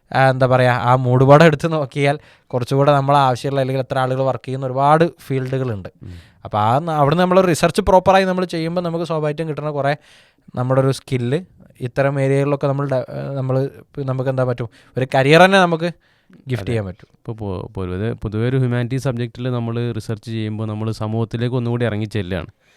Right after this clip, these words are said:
Speaker 2: അതിൻ്റെ ഒരു, ഒരു പ്രത്യേക പെർസ്പെക്റ്റീവ് വെച്ചിട്ടാണ് നമ്മൾ ഇറങ്ങി ചെല്ലണത്.
Speaker 1: ഉം.
Speaker 2: അപ്പോ സ്വാഭാവികമായിട്ടും നമുക്കൊരു വിശാലമായ ഒരു കാഴ്ചപ്പാട് കിട്ടും.
Speaker 1: അതെ.
Speaker 2: അപ്പോ നമ്മൾ ഇനിയിപ്പോ വേറെ ഏതെങ്കിലും ഒരു മേഖലയിലേക്ക് പോകുമ്പോ അതെന്തായാലും ആ ഒരു കാഴ്ചപ്പാട് നമുക്ക് ഉപകാരപ്പെടും,
Speaker 1: ഉപകാരപ്പെടും.
Speaker 2: അല്ലേ?
Speaker 1: അതെ. ഇന്നിപ്പോ,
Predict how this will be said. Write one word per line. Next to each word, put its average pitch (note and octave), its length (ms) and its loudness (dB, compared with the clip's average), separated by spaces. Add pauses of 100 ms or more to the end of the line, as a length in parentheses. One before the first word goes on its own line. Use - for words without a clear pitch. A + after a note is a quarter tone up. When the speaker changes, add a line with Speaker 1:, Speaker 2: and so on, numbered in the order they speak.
(480)
Speaker 2:
അതിൻ്റെ G#2 280 -4
ഒരു, B2+ 280 0
ഒരു C#3 440 -2
പ്രത്യേക C#3+ 340 -2
പെർസ്പെക്റ്റീവ് C#3 540 -2
വെച്ചിട്ടാണ് C#3 320 -4
നമ്മൾ C#3 220 0
ഇറങ്ങി B2+ 220 0
ചെല്ലണത്. A2+ 400 -4
Speaker 1:
ഉം. - 220 -12
Speaker 2:
അപ്പോ A2+ 220 -4
സ്വാഭാവികമായിട്ടും A#2+ 720 -4
നമുക്കൊരു A#2 540 -4
വിശാലമായ A#2 460 -4
ഒരു A#2 120 -4
കാഴ്ചപ്പാട് A2 500 -6
കിട്ടും. G2+ 320 -8 (340)
Speaker 1:
അതെ. G#2 140 -4
Speaker 2:
അപ്പോ B2 180 -2
നമ്മൾ A#2+ 340 0
ഇനിയിപ്പോ B2 500 -2
വേറെ A#2 280 2
ഏതെങ്കിലും C3 240 0
ഒരു B2+ 80 -2
മേഖലയിലേക്ക് A#2 640 -2
പോകുമ്പോ G#2 560 -4
അതെന്തായാലും A#2+ 600 0
ആ B2+ 40 0
ഒരു B2 220 0
കാഴ്ചപ്പാട് A2 460 -4
നമുക്ക് A2 360 -8 (340)
ഉപകാരപ്പെടും, G#2 460 0
Speaker 1:
ഉപകാരപ്പെടും. G#2+ 360 -4
Speaker 2:
അല്ലേ? E2 120 -10 (180)
Speaker 1:
അതെ. F#2 200 -10
ഇന്നിപ്പോ, A#2+ 380 -4